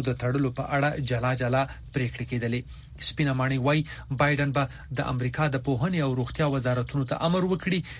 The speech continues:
چې د ښوونځیو، وړکتونونو او د لوړو زده کړو ادارو ته د بیا پرانیستلو او کار کولو په برخه کې لارښوونې برابرې کړي. د مسافرو د خوندیتوب لپاره بایدن پلان لري چې په هوایي ډګرونو،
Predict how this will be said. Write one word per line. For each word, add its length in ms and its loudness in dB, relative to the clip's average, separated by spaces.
چې 100 0
د 100 2
ښوونځیو، 540 2
وړکتونونو 640 2
او 80 2
د 80 0
لوړو 320 2
زده 160 4
کړو 240 -4
ادارو 360 2
ته 80 2
د 140 0
بیا 80 4
پرانیستلو 560 0
او 80 2
کار 220 0
کولو 300 2
په 100 -2
برخه 280 0
کې 100 2
لارښوونې 540 2
برابرې 420 -4
کړي. 160 0
د 180 2
مسافرو 540 0
د 80 0
خوندیتوب 500 2
لپاره 380 2
بایدن 320 2
پلان 220 2
لري 200 0
چې 400 -2
په 140 4
هوایي 340 4
ډګرونو، 440 2